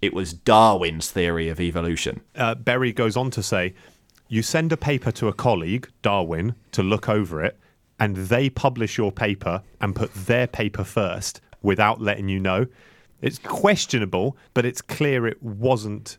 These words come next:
Speaker 2: a hundred percent Darwin's original." I, well, possi-, y-, he had come up with it
Speaker 1: Yeah.
Speaker 2: on his own, but getting it over the line and pushing everything forward when
Speaker 1: Yeah.
Speaker 2: it was presented, it was both of their ideas.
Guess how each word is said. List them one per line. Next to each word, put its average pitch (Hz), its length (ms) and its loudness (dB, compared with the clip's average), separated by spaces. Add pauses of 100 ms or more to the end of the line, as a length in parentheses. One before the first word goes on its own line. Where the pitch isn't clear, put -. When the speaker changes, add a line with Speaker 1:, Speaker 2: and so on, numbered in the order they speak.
(220)
Speaker 2:
a 104 80 -4
hundred 107 440 -4
percent 98 420 -6
Darwin's 92 400 -2
original." 87 720 -4 (1080)
I, 117 80 6
well, 117 380 -4 (1000)
possi-, - 320 -4
y-, - 180 -8
he 131 140 -2
had 127 300 0
come 120 200 0
up - 220 -2
with 90 100 -2
it 98 220 0
Speaker 1:
Yeah. 69 140 -6 (140)
Speaker 2:
on 110 180 -2
his 101 200 -2
own, 107 320 -2 (400)
but 110 280 -4
getting 127 280 -2
it 110 120 -4
over 107 200 0
the 98 140 -2
line 95 260 -2
and 90 100 -8
pushing 104 300 -4
everything 90 360 -6
forward 82 540 -4 (200)
when 98 160 0
Speaker 1:
Yeah. 92 60 -4
Speaker 2:
it - 40 -8
was 92 140 -2
presented, 85 640 -8
it 101 120 -4
was 87 160 -6
both 90 340 -2
of 85 120 -8
their 82 240 -6 (180)
ideas. 85 500 -8